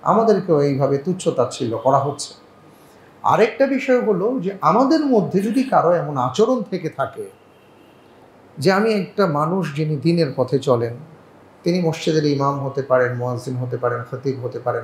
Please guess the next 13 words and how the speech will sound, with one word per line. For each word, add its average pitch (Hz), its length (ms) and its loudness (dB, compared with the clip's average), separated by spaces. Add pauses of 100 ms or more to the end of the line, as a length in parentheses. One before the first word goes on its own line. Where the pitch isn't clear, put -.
খাদেম 127 340 -4 (100)
হতে 120 160 -12
পারেন, 117 260 -6 (560)
দ্বীনের 147 340 0
দায়ী 139 280 2
হতে 135 240 -4
পারেন, 120 280 -2
দ্বীনের 139 360 -2
পথে 127 200 -2
চলার 127 360 0
মানুষ 151 380 0
হতে 170 180 0
পারেন, 139 280 -4